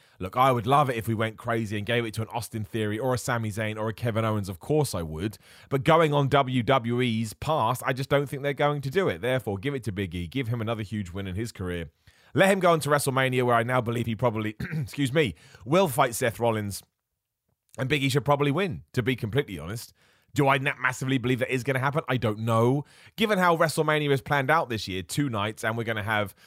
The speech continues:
I think Bianca Belair versus Becky Lynch is gonna be one night. I think Roman versus Brock will be the other night. This means Seth versus Big E will not be a main event on either night.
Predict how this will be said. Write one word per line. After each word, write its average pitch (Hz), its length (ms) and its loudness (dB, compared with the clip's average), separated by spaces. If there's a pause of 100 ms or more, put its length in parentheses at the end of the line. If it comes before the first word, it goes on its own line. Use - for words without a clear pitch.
(220)
I 185 80 4
think 190 200 0
Bianca 156 280 2
Belair 127 280 4
versus 113 240 -4
Becky 123 280 0
Lynch 120 200 -4
is 107 80 -12
gonna 104 120 -4
be 90 120 -6
one 135 240 0
night. 135 180 -2
I - 60 -12
think 95 160 -12
Roman 110 260 0
versus 101 240 -4
Brock 101 260 -4
will 101 60 -8
be 98 80 -4
the 90 140 -2
other 104 140 -2
night. 87 280 -8 (240)
This 175 180 0
means 196 200 0
Seth 170 200 2
versus 147 280 2
Big 139 240 2
E 135 100 2
will 113 140 0
not 131 180 0
be 120 100 -4
a 117 60 0
main 117 220 0
event 120 180 0
on 104 100 -6
either 110 200 0
night. 107 240 -2